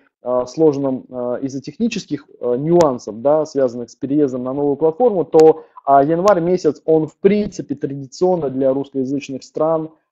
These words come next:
а, крайне сложный. И, э, все компании, и не только M L M-ные компании, а вообще весь бизнес-сектор, э, всегда страдает в январский, э, период, может быть, кроме,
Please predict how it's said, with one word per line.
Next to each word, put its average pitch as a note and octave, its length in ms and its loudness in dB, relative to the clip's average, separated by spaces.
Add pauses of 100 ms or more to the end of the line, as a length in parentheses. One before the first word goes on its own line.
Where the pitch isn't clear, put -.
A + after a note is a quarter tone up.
(120)
а, A#2+ 640 0 (460)
крайне D#3 440 0
сложный. D#3+ 480 2 (460)
И, C#3 600 0 (180)
э, B2 280 -14
все - 300 -2
компании, C3+ 960 -2
и A#2+ 80 -10
не B2 140 -10
только D3 320 -2
M A#2+ 120 -2
L B2 100 -2
M-ные D3 280 -2
компании, A#2 400 -6
а A2 80 -10
вообще C3 280 -4
весь C3+ 320 -4
бизнес-сектор, D#3 840 -6 (340)
э, B2+ 340 0
всегда D3+ 320 -2
страдает D3 460 0
в B2 60 -12
январский, B2 840 -4
э, A#2 300 -4
период, F#3 400 -2
может F3+ 280 -2
быть, F3+ 220 -4
кроме, F3 460 2